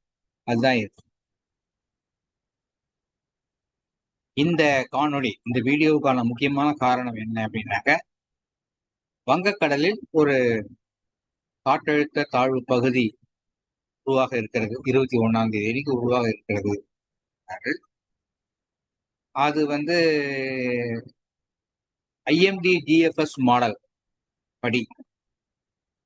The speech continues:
சென்னைக்கு அருகே, சென்னை மேலேயே கூட கரையை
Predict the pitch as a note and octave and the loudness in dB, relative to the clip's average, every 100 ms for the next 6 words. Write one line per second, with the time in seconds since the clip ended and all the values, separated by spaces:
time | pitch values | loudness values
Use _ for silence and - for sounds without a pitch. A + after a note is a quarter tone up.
0 | _ _ _ - - D3+ F#3 G3 F#3+ - | _ _ _ -8 -2 -2 0 -2 -2 0
1 | F#3+ - B2+ C3 B2+ A2 - _ _ _ | 0 2 0 2 0 0 -4 _ _ _
2 | _ _ _ _ - C3 D3+ D3 D3 D3+ | _ _ _ _ -4 -2 0 0 0 0
3 | D#3 E3+ D#3+ D3+ D3 _ - _ _ _ | 0 0 -2 -8 -8 _ -20 _ _ _
4 | _ _ - C#3 D3 D3 D3+ E3 | _ _ -4 0 2 2 0 -4